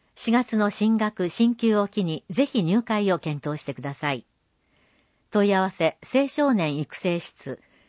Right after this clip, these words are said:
電話、七二四六九六八、ファックス、七二四六零一零。秋祭り、地域の皆さんと一緒にみこしの巡行。芋掘り、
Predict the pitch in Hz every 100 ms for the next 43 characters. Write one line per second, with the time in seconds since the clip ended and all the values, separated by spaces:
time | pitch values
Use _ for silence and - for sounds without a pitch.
0 | - 202 226 208 190 - 214 254 277 269
1 | 226 151 139 175 226 285 - 262 165 156
2 | 185 170 165 - 135 - _ _ 240 240
3 | - 156 156 196 226 226 214 175 147 135
4 | 160 196 - 262 214 139 135 - 160 143
5 | 117 117 _ _ _ _ _ _ _ _
6 | _ _ _ 185 190 254 233 - 160 139
7 | 135 _ _ _ - 311 302 233 214 202
8 | 262 262 220 190 156 160 - 170 156 -
9 | 175 180 262 247 226 180 170 170 - 143
10 | 131 117 - _ _ _ _ _ _ _
11 | 208 214 254 220 196 139 -